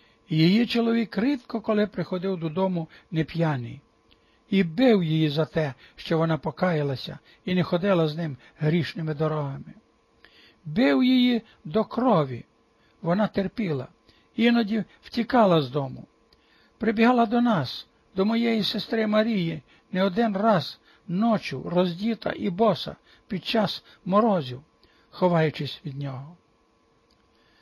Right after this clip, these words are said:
Вибачте за те, що хочу написати. Неправда, може, міняється по-різному, як її розказують, але правда, вона не міняється.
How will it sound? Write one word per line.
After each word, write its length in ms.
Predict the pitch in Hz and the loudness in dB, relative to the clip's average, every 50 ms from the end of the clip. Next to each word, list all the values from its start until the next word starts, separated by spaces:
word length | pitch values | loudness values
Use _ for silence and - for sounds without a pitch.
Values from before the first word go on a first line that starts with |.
| _ _ _ _ _ _ _ _ _ _ _ _ _ _ _ - | _ _ _ _ _ _ _ _ _ _ _ _ _ _ _ -8
Вибачте 640 | 196 196 247 285 302 254 220 185 156 - - - 165 | -2 2 4 4 6 6 4 2 2 0 -4 -6 -4
за 140 | 147 160 | -2 -2
те, 200 | 151 - 165 147 | -2 -2 -4 -4
що 160 | 127 - - 147 | -4 -6 -10 -8
хочу 320 | - - 147 - - 151 | -6 -8 -8 -6 -8 -10
написати. 640 | 143 139 - 151 131 - - 147 139 - - - - _ _ _ _ _ _ _ _ _ _ _ _ _ _ _ _ _ _ _ _ _ _ _ _ _ _ _ _ _ | -12 -12 -12 -12 -10 -8 -8 -10 -10 -12 -16 -20 -20 _ _ _ _ _ _ _ _ _ _ _ _ _ _ _ _ _ _ _ _ _ _ _ _ _ _ _ _ _
Неправда, 640 | - 180 202 202 - 233 269 269 262 220 220 233 226 - - - _ _ | -4 -2 -2 0 0 0 0 0 0 0 -2 -4 -4 -6 -10 -18 _ _
може, 380 | - 185 196 214 190 196 196 - - _ _ _ | -2 0 0 2 2 0 -2 -4 -6 _ _ _
міняється 680 | - 160 180 196 202 226 240 240 233 214 - - - 202 | -2 0 2 2 2 2 2 2 2 0 -2 -2 -4 -4
по-різному, 800 | 180 - - 214 254 311 311 254 165 131 147 135 123 123 131 135 - - _ _ _ _ _ _ _ _ _ _ _ _ _ _ _ _ _ _ _ _ _ _ _ _ _ - | -2 -2 0 0 2 2 2 0 -2 -4 -8 -10 -10 -10 -12 -16 -18 -20 _ _ _ _ _ _ _ _ _ _ _ _ _ _ _ _ _ _ _ _ _ _ _ _ _ -6
як 380 | 170 160 185 208 214 202 - | 2 4 6 6 4 4 0
її 160 | 208 208 214 | 0 0 0
розказують, 720 | 220 226 - - - - 285 254 208 143 123 113 120 131 - _ _ _ _ - - - _ - | 0 0 -2 -2 -2 0 2 2 0 0 -4 -8 -10 -12 -14 _ _ _ _ -20 -20 -20 _ -2
але 240 | 170 165 165 170 | 0 2 2 2
правда, 560 | 160 - 185 214 233 233 226 220 185 208 202 202 _ _ _ _ | 0 0 0 2 2 2 2 0 -2 -4 -4 -6 _ _ _ _
вона 260 | - 165 165 175 170 170 | -4 -2 0 2 2 2
не 120 | 165 165 | 0 0
міняється. 680 | 160 165 165 170 180 175 165 147 131 - - - - | 0 0 -2 -2 -2 -4 -6 -8 -12 -14 -18 -20 -20